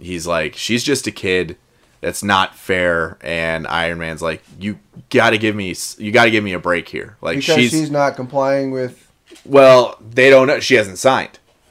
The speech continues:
Speaker 1: So
Speaker 2: Right,
Speaker 1: they don't
Speaker 2: so that's
Speaker 1: know.
Speaker 2: the whole
Speaker 1: Yeah.
Speaker 2: reason. She's just
Speaker 1: Yeah.
Speaker 2: not going along with
Speaker 1: And,
Speaker 2: what
Speaker 1: you
Speaker 2: they
Speaker 1: know,
Speaker 2: want.
Speaker 1: yeah. So Stark's like, "She's a wep-, like, she's a walking weapon. Like, we can't have her out." Um,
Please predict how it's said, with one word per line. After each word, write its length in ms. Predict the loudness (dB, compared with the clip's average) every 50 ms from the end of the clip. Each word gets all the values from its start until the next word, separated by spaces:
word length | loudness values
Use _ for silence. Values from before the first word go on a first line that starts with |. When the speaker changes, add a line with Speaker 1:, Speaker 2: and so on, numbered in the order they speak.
| _ _
Speaker 1:
So 180 | -8 -2 2 4
Speaker 2:
Right, 120 | 4 4 6
Speaker 1:
they 60 | 6
don't 120 | 4 4
Speaker 2:
so 40 | 4
that's 160 | 4 4 4
Speaker 1:
know. 60 | 2 2
Speaker 2:
the 60 | 2
whole 160 | 2 2 4
Speaker 1:
Yeah. 140 | 4 4 4
Speaker 2:
reason. 140 | 2 0 -4
She's 180 | -8 -10 -8 -4
just 100 | 0 2
Speaker 1:
Yeah. 140 | 2 2
Speaker 2:
not 160 | 2 0 -2 -4
going 220 | -6 -6 -6 -6
along 280 | -4 -4 -4 -4 -6 -8
with 120 | -4 0
Speaker 1:
And, 60 | 2 2
Speaker 2:
what 80 | 4
Speaker 1:
you 60 | 4 4
Speaker 2:
they 40 | 4
Speaker 1:
know, 200 | 4 4 4 2
Speaker 2:
want. 240 | 0 -2 -6 -10 -14 _ _
Speaker 1:
yeah. 300 | -2 0 0 0 0 -4 -8
So 340 | -2 0 0 0 0 -4
Stark's 420 | -10 -6 0 2 2 2 2 2 0
like, 140 | -2 -2 0
"She's 200 | -2 0 2 4
a 80 | 4 4
wep-, 260 | 6 6 6 6 4
like, 140 | 2 0 0
she's 160 | -2 -4 0
a 40 | 2
walking 380 | 4 4 4 4 2 -2 -4
weapon. 400 | -4 -4 -4 -4 -6 -10 -14 -14 -18 -10 -6
Like, 240 | -4 -4 -4 -4
we 140 | -4 -6 -6
can't 420 | -6 -8 -6 -2 -2 -2 -2 -2 -4
have 340 | -2 0 2 2 2 0
her 460 | -2 -2 -2 -2 0 -2 -2 -4 -6 -10 _ _ _ _
out." 440 | -2 0 0 0 0 -4 -8 -14 -14 -16 _ _ _ _ _ _ _ _ _ _ -20 -16 _ -4
Um, 640 | -2 0 0 0 0 -2 -4 -6 -8 -12 -14 -16